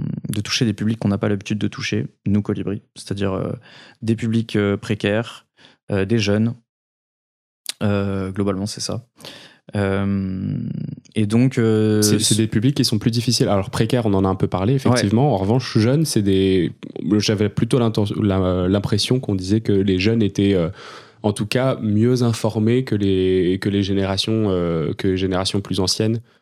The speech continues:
Speaker 2: euh, sur la question écologique, climatique, euh, biodiversité, et cetera. Toi, tu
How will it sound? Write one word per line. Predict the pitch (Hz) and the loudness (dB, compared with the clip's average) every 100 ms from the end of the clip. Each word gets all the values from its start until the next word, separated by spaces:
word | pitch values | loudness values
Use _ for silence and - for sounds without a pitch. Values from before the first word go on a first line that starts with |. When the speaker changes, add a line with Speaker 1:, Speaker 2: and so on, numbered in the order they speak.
| _ _ - | _ _ -4
Speaker 2:
euh, | 92 90 | -2 -2
sur | - | 0
la | 87 | -2
question | 87 92 - 101 95 | 0 -4 0 0 0
écologique, | - 101 92 98 95 98 - | -2 -2 0 0 0 -2 -4
climatique, | - 92 90 - 101 104 | -2 0 0 0 -2 0
euh, | 95 85 85 87 | 0 2 2 0
biodiversité, | 92 98 95 95 90 - 95 - 101 104 - | 0 0 0 0 0 -2 -6 0 2 2 0
et | 104 | -4
cetera. | - - 95 107 131 | -6 -4 -2 0 0
Toi, | 120 110 | 0 -2
tu | 107 - | -2 -6